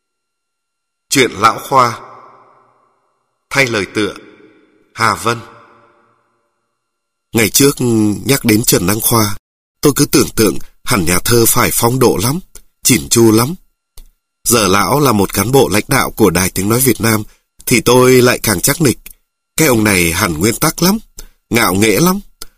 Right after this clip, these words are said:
bóng lộn lắm. Gặp mới vỡ lẽ, chẳng hề giống tưởng tượng.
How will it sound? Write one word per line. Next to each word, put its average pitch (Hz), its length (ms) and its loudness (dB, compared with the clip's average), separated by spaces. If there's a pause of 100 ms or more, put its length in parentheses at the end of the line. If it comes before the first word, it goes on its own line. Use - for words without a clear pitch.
(160)
bóng 107 240 0
lộn 135 240 4
lắm. 104 200 -2 (840)
Gặp 104 200 0 (520)
mới 120 380 2
vỡ 131 200 2
lẽ, 139 300 0 (520)
chẳng 117 180 0
hề 101 280 0
giống 92 240 -2
tưởng 104 220 0
tượng. 107 280 0